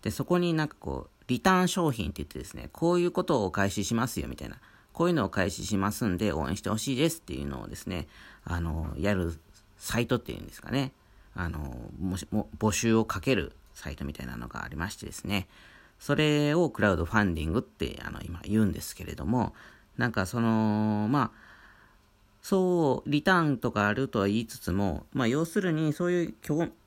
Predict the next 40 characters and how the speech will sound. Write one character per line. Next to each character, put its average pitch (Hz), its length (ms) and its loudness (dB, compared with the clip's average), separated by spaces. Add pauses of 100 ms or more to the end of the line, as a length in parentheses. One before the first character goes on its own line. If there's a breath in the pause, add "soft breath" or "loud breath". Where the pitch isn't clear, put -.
(440)
興 190 160 2
味 131 120 4
っ - 40 -2
て - 140 -8
い - 20 -2
う 80 80 -2
か、 98 320 -2
目 95 140 0
の 92 100 0
不 127 120 0
自 135 100 -2
由 120 80 4
な 101 100 2
方 98 240 -4
も 87 100 -2
ど 107 160 0
ん 139 280 0
な 131 160 0
方 170 300 0
も 160 240 2 (420 loud breath)
絵 87 100 0
を 87 60 -2
感 113 180 0
じ 113 60 -4
て 127 100 0
も 123 140 4
ら 127 80 2
え - 20 0
る 113 100 2
原 92 180 0
画 104 140 2
展 110 140 -4
っ 85 40 -4
て 71 120 -4
ど 87 180 -2
ん 101 120 4
な 147 100 6
の 202 160 6
っ 220 100 0
て - 260 -4